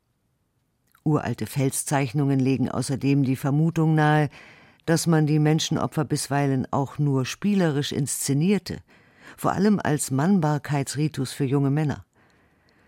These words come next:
Sie wurden offenbar auf einen Altar gelegt, mit einem Speer geritzt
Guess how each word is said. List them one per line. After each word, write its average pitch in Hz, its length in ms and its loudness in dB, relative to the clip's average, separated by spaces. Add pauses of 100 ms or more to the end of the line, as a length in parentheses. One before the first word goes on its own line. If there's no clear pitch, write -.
(200)
Sie 139 160 -2
wurden 196 280 2
offenbar 190 560 -2
auf - 180 -6
einen 151 340 -2
Altar 156 500 -2
gelegt, 135 800 -4
mit - 180 -6
einem 123 180 0
Speer 135 460 -2
geritzt 131 680 -4